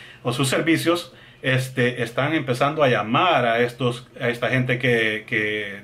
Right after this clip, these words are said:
tuvieron que mandar al desempleo y no quieren regresar.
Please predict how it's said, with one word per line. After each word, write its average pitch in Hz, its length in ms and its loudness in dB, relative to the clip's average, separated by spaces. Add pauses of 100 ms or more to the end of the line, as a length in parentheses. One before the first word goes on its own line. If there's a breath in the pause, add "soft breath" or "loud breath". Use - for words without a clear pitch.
tuvieron 127 300 2
que 131 100 0
mandar 117 240 2
al 123 80 2
desempleo 135 560 0 (380 loud breath)
y 127 80 -4
no 143 180 2
quieren 196 280 0
regresar. 113 600 -2